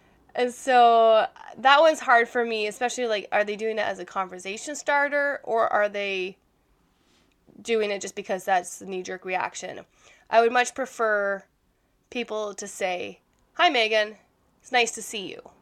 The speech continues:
That would be a lot easier for me because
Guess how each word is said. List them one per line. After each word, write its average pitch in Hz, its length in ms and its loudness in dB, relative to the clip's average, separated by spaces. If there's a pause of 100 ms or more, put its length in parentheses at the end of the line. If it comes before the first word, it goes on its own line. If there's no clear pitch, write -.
(500)
That 220 140 2
would 214 80 -2
be 214 100 -4
a 202 60 2
lot 208 260 4
easier 202 320 -8
for 196 140 -12
me 185 120 -10
because 196 460 -10